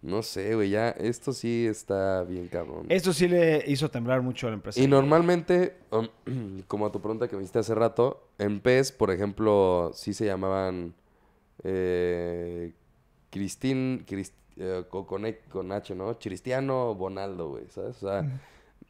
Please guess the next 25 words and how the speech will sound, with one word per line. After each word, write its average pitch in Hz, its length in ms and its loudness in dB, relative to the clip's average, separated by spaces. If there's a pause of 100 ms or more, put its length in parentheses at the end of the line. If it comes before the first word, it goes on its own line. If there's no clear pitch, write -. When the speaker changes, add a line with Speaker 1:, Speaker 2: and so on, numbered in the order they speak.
(180)
Speaker 1:
como 107 280 0
queriendo 117 380 2
decir, 104 300 2
pues - 160 -14
sí 110 100 -2
es 120 100 -2
Cristiano 101 320 -4
Speaker 3:
Cristiano 87 220 -2
Speaker 1:
Ronaldo, - 200 -2
Speaker 3:
Ronaldo, 95 60 -4
Speaker 1:
pero 104 100 0
no 110 60 2
Speaker 3:
pero - 20 -2
no 139 60 -2
Speaker 1:
podemos 107 320 2
Speaker 3:
tenemos 98 220 -4
Speaker 1:
poner 98 180 -4
Speaker 3:
a - 40 -8
Speaker 1:
que 95 100 -6
es 92 60 -12
Speaker 3:
Cristiano 95 340 -6
Speaker 1:
Cristiano 87 160 -2
Speaker 3:
Ronaldo. 87 280 -2
Speaker 1:
Ronaldo, 101 280 -6
¿no? - 160 -20